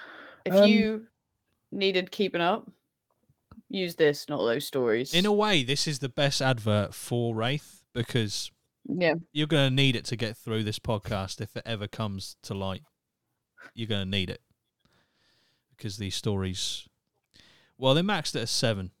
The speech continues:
Speaker 3: and they, uh, the lowest was a two, I think, or a
Speaker 2: It's
Speaker 3: three.
Speaker 2: worked well 'cause someone's already broken into Maya's house live on the podcast.
Speaker 3: That's it.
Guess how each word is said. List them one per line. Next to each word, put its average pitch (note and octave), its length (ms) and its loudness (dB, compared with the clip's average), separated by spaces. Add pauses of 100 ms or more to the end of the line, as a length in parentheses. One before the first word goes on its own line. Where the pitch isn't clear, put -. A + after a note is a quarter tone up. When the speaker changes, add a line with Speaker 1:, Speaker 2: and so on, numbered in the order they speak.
(360)
Speaker 3:
and A#2 220 -2
they, G#2+ 220 -2
uh, G#2 240 -2 (840)
the A#2+ 80 -4
lowest G#2 380 0
was G2 180 -2
a G2 60 -4 (120)
two, G2 520 0 (100)
I G#2+ 80 -6
think, F#2+ 260 -4
or F#2+ 100 -2
a - 20 -2
Speaker 2:
It's B2+ 180 2
Speaker 3:
three. - 80 4
Speaker 2:
worked C3+ 240 8
well B2 220 10
'cause - 160 -2
someone's A#2+ 320 4
already A#2+ 180 8
broken A#2+ 320 6
into A#2 160 6
Maya's A#2+ 320 8
house A2+ 340 2
live B2+ 380 12
on D3+ 120 12
the E3+ 60 10
podcast. A2+ 680 6
Speaker 3:
That's - 220 -10
it. G2 220 -4